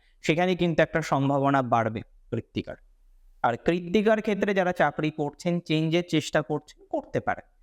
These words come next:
দেখুন, খুব নেগেটিভ টাইম নয়, এপ্রিলের পরে পজিটিভিটিটা আরো বাড়বে যখন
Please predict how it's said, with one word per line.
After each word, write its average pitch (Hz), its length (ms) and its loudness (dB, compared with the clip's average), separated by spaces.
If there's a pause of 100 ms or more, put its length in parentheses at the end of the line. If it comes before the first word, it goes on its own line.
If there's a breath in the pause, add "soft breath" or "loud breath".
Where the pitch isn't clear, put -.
(180)
দেখুন, 190 180 4
খুব 208 200 -2
নেগেটিভ 202 580 2
টাইম 226 220 2
নয়, 262 160 4
এপ্রিলের 214 440 -2
পরে 226 200 2
পজিটিভিটিটা 185 800 0
আরো 170 180 2
বাড়বে 180 280 0
যখন 156 260 -2